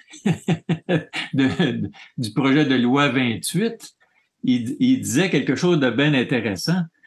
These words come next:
Euh, il ne peut être, le, le ministre,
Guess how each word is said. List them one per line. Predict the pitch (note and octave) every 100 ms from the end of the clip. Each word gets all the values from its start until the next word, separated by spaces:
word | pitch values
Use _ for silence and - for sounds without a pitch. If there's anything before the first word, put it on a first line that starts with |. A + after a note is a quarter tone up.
| _ _ -
Euh, | G#2+ G#2+ A2+ A#2
il | C3 C3
ne | D3
peut | C#3+ F#3+
être, | G3 -
le, | C3+ B2+
le | B2 A#2+
ministre, | A#2+ C3+ D3+ F3+ E3 -